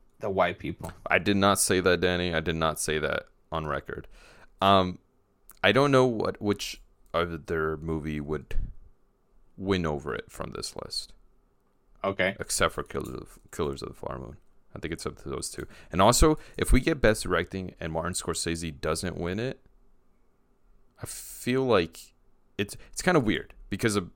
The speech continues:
Speaker 2: the director does everything for the movie, right? So,
Speaker 1: Mm-hmm, mm-hmm.
Speaker 2: like, Best Picture should almost always be the Best Director winner,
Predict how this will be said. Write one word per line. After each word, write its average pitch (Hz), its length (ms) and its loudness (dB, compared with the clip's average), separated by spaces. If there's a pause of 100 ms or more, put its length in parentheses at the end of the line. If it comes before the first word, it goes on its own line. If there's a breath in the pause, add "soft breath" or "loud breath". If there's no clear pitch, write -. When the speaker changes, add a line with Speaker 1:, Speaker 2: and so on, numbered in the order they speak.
(220)
Speaker 2:
the 104 120 2
director 117 440 2
does 98 340 2
everything 76 520 -6 (160)
for - 140 -8
the 71 80 -8
movie, 76 240 -6
right? 73 380 -8
So, 76 460 -4
Speaker 1:
Mm-hmm, 117 500 -8
mm-hmm. 113 180 -10 (120)
Speaker 2:
like, 85 200 -6
Best - 240 -2
Picture - 300 -2
should - 320 -4
almost 82 420 -4
always 76 300 -4
be 82 220 -6
the 67 140 -14
Best - 380 -6
Director 71 500 -6
winner, - 340 -14